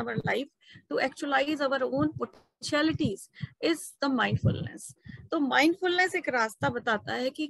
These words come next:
कैसे हम अपनी complete mental health को achieve कर सकते हैं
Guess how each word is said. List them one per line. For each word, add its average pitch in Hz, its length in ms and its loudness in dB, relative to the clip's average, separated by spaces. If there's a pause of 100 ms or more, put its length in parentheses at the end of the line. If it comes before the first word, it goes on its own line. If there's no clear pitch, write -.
कैसे 247 340 0
हम 294 460 -2
अपनी 269 420 0 (440)
complete 311 500 2
mental 240 420 0
health 220 260 0
को 254 140 0
achieve 247 340 -4
कर 226 180 -2
सकते 226 380 -6
हैं 254 260 -2